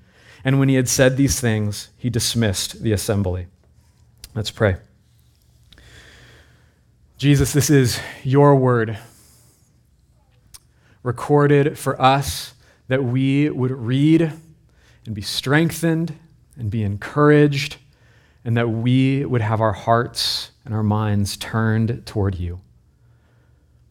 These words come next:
God, I pray that your word would be the focus of this evening, and that we would hear from it,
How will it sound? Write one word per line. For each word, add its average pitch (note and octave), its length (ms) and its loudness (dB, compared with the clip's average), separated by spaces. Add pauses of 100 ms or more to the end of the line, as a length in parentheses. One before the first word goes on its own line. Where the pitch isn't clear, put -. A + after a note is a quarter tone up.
(240)
God, A2 120 0
I G#2 40 2
pray G#2+ 280 2
that G#2 160 2
your G#2+ 520 2
word G#2 680 0
would G2+ 280 -8
be G2+ 320 0
the G#2 140 -10
focus G#2+ 640 -4
of G#2 480 -6
this G#2+ 260 -6
evening, G2 480 -2
and G2 100 -4
that G2 120 -4
we G2+ 160 0
would G2+ 320 0
hear A#2 800 -2
from A#2+ 320 0
it, B2 160 0